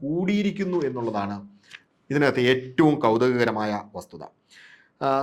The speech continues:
സംസ്ഥാനത്തെ ക്രൈം റെക്കോർഡ്സ് ബ്യൂറോയുടെ കണക്കനുസരിച്ച് റോഡിൽ അലഞ്ഞു തിരിയുന്ന മൃഗങ്ങൾ മൂലം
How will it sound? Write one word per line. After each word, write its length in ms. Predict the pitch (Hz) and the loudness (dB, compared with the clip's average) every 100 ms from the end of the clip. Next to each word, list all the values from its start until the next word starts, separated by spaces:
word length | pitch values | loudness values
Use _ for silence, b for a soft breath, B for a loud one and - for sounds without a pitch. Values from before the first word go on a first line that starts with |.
| 180 | 2
സംസ്ഥാനത്തെ 440 | 180 214 220 233 233 | 2 4 4 2 4
ക്രൈം 220 | 170 190 226 | 4 6 4
റെക്കോർഡ്സ് 280 | 226 220 180 | 2 0 2
ബ്യൂറോയുടെ 320 | 180 175 165 151 | 4 6 4 2
കണക്കനുസരിച്ച് 680 | 135 156 139 135 123 123 123 104 - _ _ _ 131 139 | -2 -2 -2 -4 -2 -2 -4 -6 -14 _ _ _ 0 4
റോഡിൽ 300 | 170 190 196 160 | 6 6 6 4
അലഞ്ഞു 260 | 170 214 190 | 4 2 2
തിരിയുന്ന 260 | 170 170 160 | 2 2 0
മൃഗങ്ങൾ 320 | 139 143 156 147 | -2 -2 -2 -2
മൂലം 180 | 127 | -2